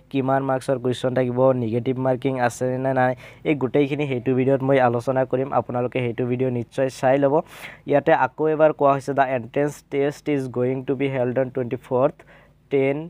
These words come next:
টু থাউজেণ্ড টুৱেণ্টি ওৱান এট গুৱাহাটী, ডিব্ৰুগড়, শিলচৰ, যোৰহাট, বৰপেটা, তেজপুৰ, ডিফু।" অৰ্থাৎ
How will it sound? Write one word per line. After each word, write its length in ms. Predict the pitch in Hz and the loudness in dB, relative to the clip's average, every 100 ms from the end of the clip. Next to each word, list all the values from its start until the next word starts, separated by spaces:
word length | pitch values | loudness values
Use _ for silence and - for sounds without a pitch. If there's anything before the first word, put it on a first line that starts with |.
| - | -8
টু 80 | 131 | -6
থাউজেণ্ড 340 | 131 123 123 | -4 -4 -4
টুৱেণ্টি 320 | 127 127 123 | -4 -4 -2
ওৱান 340 | 135 123 131 143 | 0 4 2 2
এট 220 | 151 127 147 | 0 2 2
গুৱাহাটী, 720 | 135 127 127 135 127 147 175 | -2 2 4 4 2 -2 -2
ডিব্ৰুগড়, 640 | 123 123 117 131 131 143 | -2 -2 -2 -2 0 0
শিলচৰ, 600 | 156 - 123 120 139 143 | 0 -6 -4 -2 2 2
যোৰহাট, 460 | 123 120 123 127 131 | 2 0 2 2 2
বৰপেটা, 580 | 117 120 117 120 123 135 | 0 0 0 0 -2 -2
তেজপুৰ, 500 | 123 120 - 139 135 | -2 -4 -6 -8 -6
ডিফু।" 380 | 120 117 123 | -6 -8 -8
অৰ্থাৎ 340 | 113 110 131 | -6 -2 0